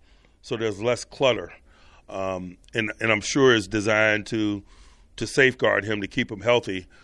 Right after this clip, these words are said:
Uh, but he is a competitor. He is really talented. Um,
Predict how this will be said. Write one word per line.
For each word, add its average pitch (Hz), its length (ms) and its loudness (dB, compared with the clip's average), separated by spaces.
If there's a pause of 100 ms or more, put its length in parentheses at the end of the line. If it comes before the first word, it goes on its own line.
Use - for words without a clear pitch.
(240)
Uh, 110 160 -2
but 113 180 -4
he 147 220 -6
is 120 160 -2
a 95 60 -6
competitor. 117 720 -2 (440)
He 135 200 0
is 101 140 -6
really 110 240 -2
talented. 113 640 0 (580)
Um, 90 440 -12